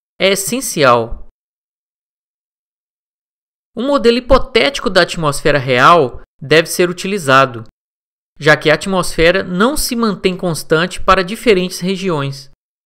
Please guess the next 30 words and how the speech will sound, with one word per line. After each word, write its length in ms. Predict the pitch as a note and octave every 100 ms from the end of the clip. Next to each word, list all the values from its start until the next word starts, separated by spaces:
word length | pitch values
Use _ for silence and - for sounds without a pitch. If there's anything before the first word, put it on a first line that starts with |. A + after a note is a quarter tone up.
| _ _ _ _ _ _ _ _
Neste 240 | F3 G#3+ G3+
modelo, 640 | D#3 C3 F3 D#3 A#2+ -
o 160 | - D3
ar 200 | E3 F#3
é 80 |
um 80 | F#3+
gás 180 | F3+ F3+
perfeito, 840 | - A3 - D#3 C#3 C3+ B2 - - _ _ -
o 60 | C#3
qual 240 | D#3 E3
não 180 | D#3+ A3+
possui 320 | - A3+ -
poeira, 560 | F3 D#3+ C#3 C3 E3+ A3 F#3
umidade 720 | E3+ D3+ A#2+ A#2+ D#3 G3 - -
e 100 | F#3+
está 240 | - G3
em 80 | G3
repouso 540 | A#3 A#3+ F#3+ A3 G3
em 20 |
relação 400 | E3+ D#3+ D3 -
à 80 | C3+
Terra. 480 | C#3 A#2+ A2+ A2+ A2 _ _ _ _ _ _ _ _ _ _ _ _ -
Esse 200 | A#3 A#3+
modelo 480 | G3+ D3 G#3 F#3 E3+
é 80 | E3
chamado 400 | F#3 D#3+ F3 F3
de 100 | F#3
atmosfera 500 | - F#3 D#3 F3+ E3
padrão. 640 | - F#3 C#3 C#3 C3+ - - _ _ _ _ _ _ _ _ _ _ _ _ _ _ _ _ _ _ _ _ _ _ _ _ _ _ _ _ _ _ _ _
A 220 | - C#3+